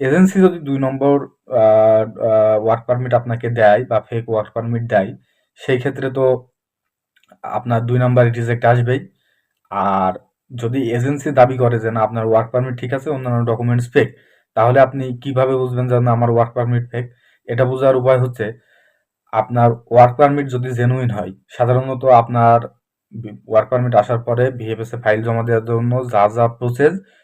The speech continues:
সবগুলো আপনার এজেন্সিই করে থাকে। তো একটা জেনুইন ওয়ার্ক পারমিট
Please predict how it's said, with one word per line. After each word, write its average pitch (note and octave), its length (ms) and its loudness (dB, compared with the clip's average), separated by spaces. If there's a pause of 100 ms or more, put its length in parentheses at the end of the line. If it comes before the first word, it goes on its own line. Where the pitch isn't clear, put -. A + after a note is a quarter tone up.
সবগুলো B2 400 2
আপনার B2+ 200 2
এজেন্সিই A#2+ 440 2
করে G#2+ 160 -4
থাকে। F#2+ 240 -16 (600)
তো G2+ 160 -2 (100)
একটা A#2 320 0
জেনুইন B2 480 -2
ওয়ার্ক A#2 340 0
পারমিট C3+ 560 -2